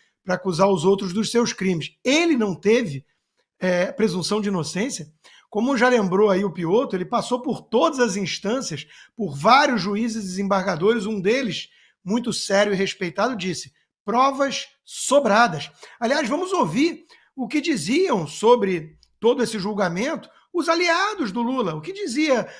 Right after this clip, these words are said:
o Geraldo Alckmin, atual vice? O que dizia Marina Silva? O que dizia Janones, André Janones?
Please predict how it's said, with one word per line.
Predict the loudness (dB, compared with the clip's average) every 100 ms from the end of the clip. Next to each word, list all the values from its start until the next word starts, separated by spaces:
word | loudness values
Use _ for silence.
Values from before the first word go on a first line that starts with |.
| -10
o | -2
Geraldo | 0 2 2 2
Alckmin, | 0 -2 -6
atual | -4 -2 -2 -4
vice? | -6 -8
O | -8
que | -6
dizia | -6 -4 -2 -2
Marina | 0 -2 -2 -4
Silva? | -4 -2 0 -2 -6 -14 _ _ _ _
O | -14 -6
que | -4
dizia | -4 -4 -2 0
Janones, | 0 0 0 0 0 -2 -6 -12 -10
André | -6 -2 -2
Janones? | -2 -4 -4 -6 -8 -12